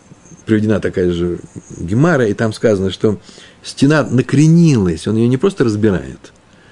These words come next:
а он её обязан разобрать. Это вообще чуть близко к заповеди, в принципе. Но и тоже можно было бы поостеречься, э, чтобы она не упала на прохожих. Вот он этим занимается. Бусутер эт котло.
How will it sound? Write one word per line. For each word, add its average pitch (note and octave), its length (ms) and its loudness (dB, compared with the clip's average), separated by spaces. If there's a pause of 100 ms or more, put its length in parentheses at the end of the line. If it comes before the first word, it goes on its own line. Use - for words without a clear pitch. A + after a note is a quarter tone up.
(220)
а - 80 0
он A#2+ 100 4
её C3+ 200 4
обязан C3+ 640 0
разобрать. D#2+ 680 -6 (1300)
Это G#2+ 100 0
вообще A2 140 -4
чуть B2+ 220 0
близко A#2 460 0
к A#2 100 -4
заповеди, G2+ 500 0
в - 40 -20
принципе. - 460 -6 (500)
Но C#3 80 0
и F3 40 0
тоже E3 240 2
можно C3+ 220 2
было A#2 160 2
бы G#2 60 -8
поостеречься, F#2+ 760 -4 (520)
э, G2+ 760 2
чтобы A2+ 220 -2
она F3 140 2
не E3 80 4
упала C3 260 0
на B2 60 -4
прохожих. A2 420 -6 (200)
Вот D3 120 -2
он F3 120 2
этим C#3+ 200 -2
занимается. A2+ 540 -4 (320)
Бусутер A2+ 600 -2
эт C#3 220 0 (240)
котло. - 280 -6